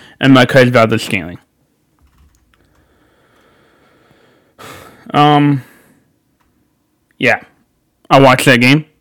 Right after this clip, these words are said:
I'll get to my favorite play after I give the stats. Um,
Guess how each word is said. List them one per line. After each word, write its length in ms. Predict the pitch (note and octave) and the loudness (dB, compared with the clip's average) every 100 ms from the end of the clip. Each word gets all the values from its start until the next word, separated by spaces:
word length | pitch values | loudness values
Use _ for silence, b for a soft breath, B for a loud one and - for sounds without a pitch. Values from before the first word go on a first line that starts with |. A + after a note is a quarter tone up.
| _ _ - | _ _ -4
I'll 180 | A#2+ | -2
get 200 | A#2+ A2+ | -2 -6
to 80 | - | -4
my 120 | B2+ | -4
favorite 280 | A2+ A#2 A2 | -2 -4 -4
play 260 | - G#2+ A2+ | -6 -6 -6
after 600 | G#2+ A#2 B2 B2 A#2+ A#2+ | -8 -8 -8 -6 -6 -6
I 220 | A2+ G#2+ - - | -8 -8 -12 -8
give 200 | B2 A2+ | -4 -2
the 280 | A2 G#2 F#2+ - | -2 -4 -8 -12
stats. 680 | - - A2 C3+ - - - | -12 -6 -4 -4 -8 -16 -10
Um, 520 | G#2+ G#2 G#2 G#2 | -8 -8 -8 -10